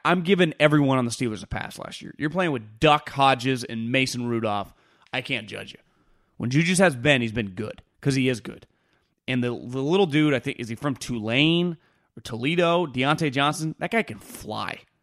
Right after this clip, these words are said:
That guy can scoot. So I like James Washington of Oklahoma State. Now, I'm not as bullish on James Washington. I like Deontay Johnson more, and I just like Juju. Now, is Juju a one? Probably not. He's probably a really good two.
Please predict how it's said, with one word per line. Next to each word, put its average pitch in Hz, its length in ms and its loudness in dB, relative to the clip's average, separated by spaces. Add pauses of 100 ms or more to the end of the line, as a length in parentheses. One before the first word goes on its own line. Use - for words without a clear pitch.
(640)
That 180 160 2
guy 180 160 4
can 98 180 -10
scoot. - 680 -6 (760)
So 127 300 0
I 139 240 2
like 156 240 2
James 160 220 2
Washington 147 360 4
of 139 80 6
Oklahoma 139 380 0
State. 147 340 0
Now, 123 120 -2
I'm 147 120 2
not 156 180 4
as 127 120 -4
bullish 143 480 0 (140)
on 165 180 -2
James 165 320 0
Washington. 175 580 -2 (640)
I 123 60 0
like 131 200 2
Deontay 131 380 0
Johnson 135 360 0
more, 139 140 4
and 131 80 2
I 131 40 -2
just 113 140 -8
like 117 180 -2
Juju. 110 300 -6 (320)
Now, 139 140 0
is 127 100 -4
Juju 185 340 2
a 156 80 6
one? 185 560 4 (140)
Probably 151 240 6
not. 110 200 -4 (760)
He's - 100 -18
probably 170 240 4
a 143 40 0
really 139 220 -2
good 113 120 -8
two. - 180 -14